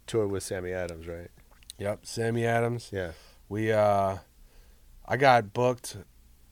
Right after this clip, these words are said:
Speaker 2: We played Terminal Five in New York City.
Speaker 1: Mm-hmm.
Speaker 2: Um, I f-, I feel like, I forget what website. It might have been, like, Bro Bible or something, like, through
Speaker 1: Okay.
Speaker 2: the,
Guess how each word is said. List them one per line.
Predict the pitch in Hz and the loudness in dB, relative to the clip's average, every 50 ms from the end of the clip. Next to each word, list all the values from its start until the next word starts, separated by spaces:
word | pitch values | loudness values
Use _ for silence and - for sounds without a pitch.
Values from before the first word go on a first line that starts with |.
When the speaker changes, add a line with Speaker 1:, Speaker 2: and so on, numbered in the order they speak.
| - | -12
Speaker 2:
We | 98 113 113 | -10 -10 -8
played | 113 - 131 120 120 107 | -6 -4 -2 -2 -2 -2
Terminal | - 123 123 120 120 117 107 | -2 -2 -2 0 0 -2 -4
Five | - - 117 113 113 110 104 | -2 0 2 2 4 2 0
in | 104 | -4
New | 107 | -4
York | 110 110 101 92 | -4 -4 -6 -6
City. | - - - 110 107 104 101 98 | -10 -6 -6 -4 -4 -4 -4 -6
Speaker 1:
Mm-hmm. | 92 92 87 98 104 107 90 | -6 -8 -8 -8 -10 -8 -8
Speaker 2:
Um, | 95 95 95 92 92 90 90 87 - - - _ _ _ - - - - _ - - - - | -8 -6 -6 -6 -6 -8 -10 -12 -16 -20 -20 _ _ _ -20 -20 -20 -20 _ -20 -20 -18 -18
I | |
f-, | - - - - | -16 -16 -14 -14
I | 85 | -14
feel | - - - 123 120 113 107 | -14 -12 -8 -6 -4 -4 -4
like, | 104 98 95 90 - | -4 -4 -6 -8 -10
I | - | -16
forget | 87 - - 117 113 107 | -16 -12 -8 -6 -6 -6
what | 101 98 92 | -4 -6 -6
website. | 92 95 92 90 - 95 82 55 - | -6 -8 -8 -8 -10 -14 -14 -14 -16
It | - 98 | -12 -10
might | 107 | -8
have | 104 104 | -6 -6
been, | 104 98 92 | -6 -6 -6
like, | 90 87 85 - | -6 -8 -10 -10
Bro | 98 95 95 92 | -8 -8 -6 -6
Bible | 95 90 90 92 92 92 92 | -4 -4 -4 -4 -6 -6 -8
or | 92 92 | -8 -10
something, | - - 95 85 87 90 | -10 -10 -12 -10 -8 -8
like, | 90 90 92 - - | -8 -8 -10 -12 -10
through | - 101 98 | -6 -4 -4
Speaker 1:
Okay. | 95 92 | -4 -4
Speaker 2:
the, | 98 | -6